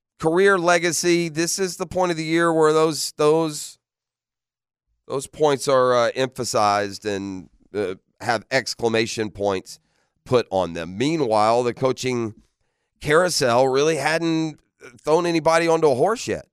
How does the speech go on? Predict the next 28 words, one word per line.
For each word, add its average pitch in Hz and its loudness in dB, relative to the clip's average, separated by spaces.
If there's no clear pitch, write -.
Although 180 4
one 196 0
guy 165 4
and 156 2
one 202 2
team 170 0
will 165 4
stay 151 0
off 170 0
of 131 2
it, 135 -2
we 135 -2
learned 127 2
yesterday. 104 -2
Jerry 165 4
Jones 143 2
says 147 0
the 143 -12
Cowboys 147 0
will 151 0
keep 160 -8
Mike 156 0
McCarthy 143 -2
as 131 -2
their 131 -6
coach 147 -2
in 131 -4
twenty-four. 143 -2